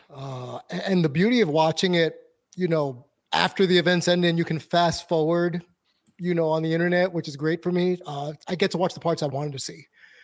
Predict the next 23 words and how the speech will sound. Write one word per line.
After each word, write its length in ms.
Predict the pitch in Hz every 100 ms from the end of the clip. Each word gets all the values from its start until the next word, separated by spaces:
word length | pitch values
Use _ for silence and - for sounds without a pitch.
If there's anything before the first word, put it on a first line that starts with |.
| _ _ _
The 60 | 175
women's 300 | 208 247 196
Rumble, 540 | 220 214 208 196 - - _ _ -
not 180 | 185 202
as 80 |
bad 180 | 165 196
as 60 | 185
people 200 | 208 185
made 160 | 185
it 60 | 170
out 180 | 170 165
to 60 |
be. 140 | 170 156
Did 180 | 135 156
I 120 | 170
want 220 | 175 190
to 60 | 190
see 160 | 202
Ronda 340 | 170 180 185 175
win? 240 | 170 180
It 40 |
reminded 500 | 156 151 156 170 180
me 380 | 170 175 175 151